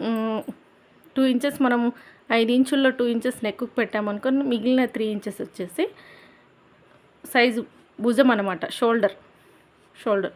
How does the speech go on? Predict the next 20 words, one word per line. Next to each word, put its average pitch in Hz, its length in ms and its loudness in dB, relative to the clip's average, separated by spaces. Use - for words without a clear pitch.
త్రీ 247 160 -2
ఇంచెస్ 262 260 -2
అంటే 247 200 0
త్రీ 240 160 -4
ఇంచెస్ 247 280 -4
ఉంటుందా, 254 340 -2
మనం 254 240 2
కుట్టేసరికి 240 600 0
టూ 320 120 4
అండ్ 214 160 0
హాఫ్ 202 180 -2
అవుతుంది, 202 420 -4
సరిపోతుంది. 185 520 -6
చంక 240 320 2
దింపు 262 280 2
వచ్చేసి 202 400 -4
ఫైవ్ 247 280 4
ఇంచెస్ 269 280 0
సరిపోతుందండి 180 720 -2
వీళ్ళకి 165 320 -8